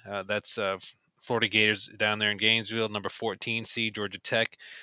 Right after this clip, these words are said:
uh, making the field for the first time in ten years. Uh, Clemson, uh, after their run to the A C C tournament final,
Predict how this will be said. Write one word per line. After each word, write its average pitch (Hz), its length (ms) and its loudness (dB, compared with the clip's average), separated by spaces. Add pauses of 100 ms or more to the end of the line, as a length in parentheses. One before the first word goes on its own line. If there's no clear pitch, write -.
(200)
uh, 98 140 2
making 110 320 2
the 101 60 -2
field 117 320 -2
for - 80 -4
the - 60 -14
first - 280 -4
time 110 260 0
in 104 80 -4
ten 113 360 -4
years. 120 560 0 (1040)
Uh, 101 160 0
Clemson, 147 600 0 (400)
uh, 104 40 -2
after 107 440 4
their 113 160 6
run 117 260 2
to 117 140 -4
the 107 160 0
A 107 100 2
C 107 200 -6
C 101 300 -4
tournament 135 540 -2 (600)
final, 135 460 4